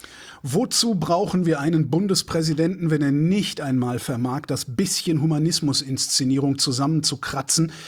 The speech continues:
welche das Bundesverfassungsgericht dem Amt zuschreibt?“ Welche politische und gesellschaftliche Notwendigkeit gibt es für jemanden, der präsidial lächelt und winkt und es zugleich im Falle von Steinmeier bis heute nicht geschafft hat, sich bei dem ehemaligen Guantanamo-Häftling Murat Kurnas zu entschuldigen,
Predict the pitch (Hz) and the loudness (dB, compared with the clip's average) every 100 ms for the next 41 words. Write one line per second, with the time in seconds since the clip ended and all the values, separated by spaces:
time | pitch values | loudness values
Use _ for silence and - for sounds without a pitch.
0 | - - 139 156 151 135 - 151 196 185 | -18 -4 -2 0 0 0 0 0 0 0
1 | 156 - 156 156 160 - 147 139 - 147 | -2 -2 -2 0 0 0 0 -2 -2 -2
2 | 139 117 - - 113 - - 78 78 - | -2 -4 -4 -2 -2 -6 -8 -12 -16 -20
3 | - _ - - - - 131 175 226 214 | -20 _ -16 -14 -12 -10 0 0 2 0
4 | 160 156 190 226 - 185 165 156 123 165 | 2 2 2 0 0 0 0 0 0 0
5 | 196 180 180 160 160 139 123 165 175 156 | 0 -2 -2 2 2 2 0 0 0 0
6 | 135 117 113 - 127 - 113 117 113 135 | -2 -2 -4 -4 -4 -2 -2 0 0 0
7 | 180 - - 147 - - 180 214 196 185 | -2 -6 -4 -4 -2 -2 0 0 2 2
8 | 170 160 151 156 156 151 139 123 143 160 | 2 4 2 2 0 0 -2 0 2 2
9 | 151 127 123 - 123 127 143 180 - 143 | 0 -2 -2 -2 -2 0 0 0 -2 -4
10 | - 123 117 110 - - 214 202 202 185 | 0 -2 -2 -4 -4 -2 0 0 0 0
11 | - - - - 285 135 127 135 123 117 | -4 -14 -6 0 0 2 2 2 2 0
12 | - 110 - 123 - 135 - - - - | -2 -2 -2 0 0 -2 -4 -20 -20 -10
13 | 123 117 110 123 151 139 139 135 139 147 | -8 -6 -6 -2 0 2 2 2 4 2
14 | 151 104 110 120 123 117 - 127 123 123 | 2 0 -2 0 0 0 0 0 2 0
15 | 113 - 185 185 170 - - 165 151 - | -2 0 2 4 2 2 0 0 2 4
16 | 160 151 143 | 4 4 2